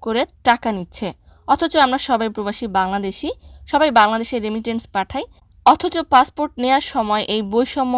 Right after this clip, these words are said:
কেন? পেশা হিসেব করে কেন আলাদা রেট নেয়া হচ্ছে? সবার কেন একই রেট নেয়া হচ্ছে না?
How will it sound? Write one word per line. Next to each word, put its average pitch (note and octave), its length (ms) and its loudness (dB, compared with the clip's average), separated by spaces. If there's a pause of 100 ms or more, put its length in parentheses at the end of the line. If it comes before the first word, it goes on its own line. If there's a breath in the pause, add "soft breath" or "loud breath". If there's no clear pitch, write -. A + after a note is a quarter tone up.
(140)
কেন? G3 160 0 (540)
পেশা E4 340 4
হিসেব D4+ 300 0
করে C#4+ 200 2
কেন C4 200 2 (160)
আলাদা A3+ 300 4
রেট G#3+ 240 -4 (120)
নেয়া G3+ 220 -2
হচ্ছে? G#3 280 -6 (380)
সবার C#4+ 460 4
কেন A3+ 140 -2 (180)
একই A3 260 -6
রেট A3+ 160 -4 (100)
নেয়া G3+ 240 -6 (100)
হচ্ছে G#3 280 -10
না? F3 100 -6